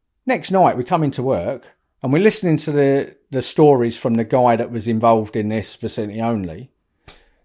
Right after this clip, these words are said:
And, like, no intimation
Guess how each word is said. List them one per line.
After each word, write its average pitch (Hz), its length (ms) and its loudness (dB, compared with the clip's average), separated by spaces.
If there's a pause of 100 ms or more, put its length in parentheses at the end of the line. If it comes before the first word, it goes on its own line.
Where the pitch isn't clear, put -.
(1900)
And, 151 120 -2
like, 170 320 0 (680)
no 196 380 2
intimation 156 800 2